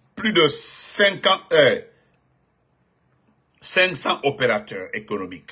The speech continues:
euh, cinquante opérateurs économiques et chefs d'entreprise, et plus de vingt chefs d'entreprise, à peu près cent,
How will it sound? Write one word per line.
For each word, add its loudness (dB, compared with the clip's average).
euh, 6
cinquante 0
opérateurs -2
économiques -14
et 4
chefs 2
d'entreprise, -2
et -4
plus -6
de 0
vingt 0
chefs -4
d'entreprise, -4
à 2
peu -6
près 0
cent, 0